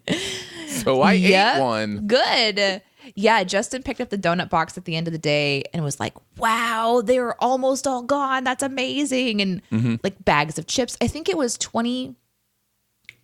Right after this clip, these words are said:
Speaker 1: I think it was twenty-six burgers and, like,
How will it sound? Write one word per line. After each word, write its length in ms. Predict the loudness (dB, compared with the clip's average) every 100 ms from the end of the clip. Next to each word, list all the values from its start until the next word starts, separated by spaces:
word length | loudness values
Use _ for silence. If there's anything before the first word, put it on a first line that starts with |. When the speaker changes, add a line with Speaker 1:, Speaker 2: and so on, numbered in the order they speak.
| -8
Speaker 1:
I 40 |
think 160 | -6 -2
it 20 | 0
was 140 | 0
twenty-six 600 | -2 -4 -4 -6 -4 -6
burgers 680 | -4 -4 -2 -2 -2 -2 -2
and, 280 | -2 -2 -4 _ _ _ _ _ _ _ _ _ _ _ _ _ -8
like, 240 | -6 -6